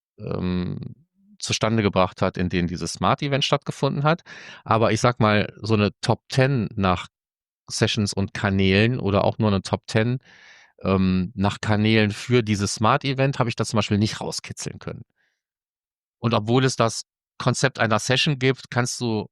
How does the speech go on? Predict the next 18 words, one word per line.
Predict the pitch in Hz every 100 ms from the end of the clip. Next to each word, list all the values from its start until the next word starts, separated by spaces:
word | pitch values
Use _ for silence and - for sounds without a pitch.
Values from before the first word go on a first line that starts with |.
| _ -
gerne | 107 110 117
versuchen, | 113 101 131 156 131
darüber | 117 120 113 110 110 - _ _ _ _ -
Webanalyse-Daten, | 139 156 156 160 156 165 151 135 139 - 185 214
ne, | 104 208
also | 107 110
typische | 110 - - 131
Webanalyse-Fragen | 101 151 160 147 147 147 143 143 - 120 139 151 143
zu | 139
beantworten, | 127 113 156 139 143 151 120
obwohl | 104 127
ja | 139 117
eigentlich | 113 143 131 123
alle | 123
Informationen | 120 120 113 107 - 110 104
da | 107 123
sind, | 135 139 143
aber | 110 110 160